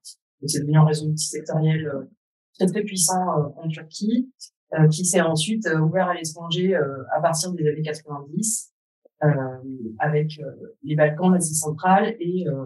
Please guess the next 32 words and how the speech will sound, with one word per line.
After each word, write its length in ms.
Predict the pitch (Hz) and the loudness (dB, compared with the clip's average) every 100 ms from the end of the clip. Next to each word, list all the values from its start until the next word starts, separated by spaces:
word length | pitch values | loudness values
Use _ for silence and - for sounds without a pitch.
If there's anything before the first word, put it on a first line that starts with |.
| 120 | -6
à 100 | 151 | -4
partir 300 | 151 156 156 151 | -4 -8 -6 -4
de 40 | |
la, 100 | 135 110 | -4 -6
du 160 | 147 | -8
milieu 260 | 156 165 180 | 0 0 0
des 160 | 160 | 2
années 120 | 151 143 | 0 0
quatre-vingt-dix, 400 | - 156 - - | -4 -2 0 0
l'Afrique, 380 | 151 - 160 147 | -2 -4 -10 -8
euh, 80 | |
subsaharienne, 580 | 147 - 160 143 170 190 | -6 0 4 4 4 2
qui 180 | 180 147 | -2 -10
est, 220 | 139 - | -12 -14
euh, 140 | - - _ _ _ _ - | -18 -20 _ _ _ _ 2
la 100 | 151 | 4
région 240 | 151 170 | 6 4
qui 180 | 170 151 | -2 -4
m'intéresse 500 | 147 151 156 160 - - | -4 -4 0 0 0 -2
plus 80 | |
particulièrement 540 | 160 160 - 165 151 156 | -2 -2 -4 0 2 2
dans, 300 | 147 139 135 _ | 0 -6 -16 _
dans 100 | 151 | -2
mon 100 | 160 | 0
travail. 300 | 156 151 - - _ _ _ - _ _ _ - | 0 -2 -4 -12 _ _ _ -20 _ _ _ 2
Euh, 200 | 165 160 | 6 6
donc 180 | 165 208 | 6 4
c'est 360 | - 214 - - _ _ _ _ - | 4 2 2 -4 _ _ _ _ 2
un 240 | 190 185 | 4 4
réseau, 520 | 180 180 175 208 226 196 | 4 2 2 4 6 6
euh, 80 | 165 160 156 160 147 143 123 110 98 98 - _ - - _ _ _ | 6 2 -2 -4 -8 -8 -10 -10 -12 -18 -20 _ -20 -20 _ _ _
euh, 120 | 147 | -16